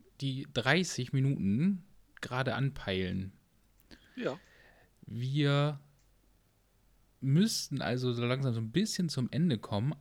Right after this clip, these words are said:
Speaker 1: aber ich möchte das nicht einfach so verstreichen lassen, ohne dich natürlich noch zu fragen, gibt es etwas, was du unbedingt noch sagen möchtest, was du, äh, entweder uns fragen möchtest, was du allgemein erzählen möchtest von dir oder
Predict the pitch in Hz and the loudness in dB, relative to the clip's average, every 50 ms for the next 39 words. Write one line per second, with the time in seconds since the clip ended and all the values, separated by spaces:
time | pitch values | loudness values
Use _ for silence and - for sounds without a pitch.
0 | - - - 127 147 156 131 110 110 113 - - 135 135 147 151 - - 131 131 | -10 -8 -6 -2 0 2 4 4 4 2 0 0 2 2 2 0 -2 -4 -6 -4
1 | 135 127 123 - - 135 170 190 - - - - 147 139 151 135 135 135 - 131 | -4 -4 -4 -2 0 2 2 2 2 -2 -4 -2 0 0 2 2 2 0 0 -2
2 | 117 - - 127 143 127 117 101 101 - 117 139 147 135 131 - 135 - - 123 | -4 -2 0 0 2 2 2 0 0 0 0 2 2 2 0 -2 -4 -2 -2 -2
3 | 113 - 123 117 120 117 113 - - 113 - - - 117 117 117 113 139 143 - | -2 0 -2 0 0 -2 -4 -4 -8 -8 -6 -2 -2 0 0 0 -2 -4 -4 -4
4 | - 143 - - 123 - 127 117 - - 147 - - - 120 - - - 143 160 | -6 -6 -6 -6 -4 -2 -2 -2 -2 -4 -6 -6 -6 -6 -8 -6 -2 0 0 0
5 | 151 147 143 143 - 135 139 - - - 127 131 123 - - - - - - - | 0 0 -2 -2 -2 -2 -2 -2 -4 -2 -2 -2 -2 -4 -10 -20 -20 -20 -20 -20
6 | - - _ _ _ _ _ _ _ - 110 120 127 151 160 135 120 113 107 104 | -20 -20 _ _ _ _ _ _ _ -6 -2 0 2 2 2 4 4 4 4 2
7 | 98 - 107 104 - - 120 - - - 120 - - 82 - - - 139 127 120 | 2 0 -2 -2 2 2 2 2 2 -4 -8 -8 -8 -8 -4 0 2 2 2 2
8 | 123 113 - 120 110 104 - - - - 131 143 139 139 139 139 139 - - 127 | 2 2 2 2 2 -2 -4 -2 4 6 8 8 8 8 6 4 4 2 0 -2
9 | - 113 117 117 - - - 113 110 107 107 - - - - - - - - - | 0 2 0 0 0 0 -4 -2 -2 -2 -2 -4 -10 -20 -20 -20 -20 -20 -20 -20
10 | - - - _ _ _ - - 131 131 - 120 104 - - - - - - _ | -20 -20 -20 _ _ _ -20 -18 -18 -18 -18 -20 -20 -20 -20 -20 -20 -20 -20 _
11 | - - 127 120 107 113 107 113 123 151 180 180 180 175 - - 147 143 - - | 0 2 2 4 4 4 4 6 8 8 8 8 6 4 2 -2 -4 -4 0 4
12 | 180 185 175 165 156 143 147 151 151 - - 143 - - - - 165 170 170 165 | 6 8 8 8 8 8 8 6 4 2 -2 -6 -6 -4 -2 2 6 6 8 6
13 | 143 143 147 147 147 143 139 139 139 131 - 85 117 113 113 107 107 107 104 110 | 6 4 0 0 2 2 2 2 0 0 -2 -2 0 2 2 2 2 2 0 -2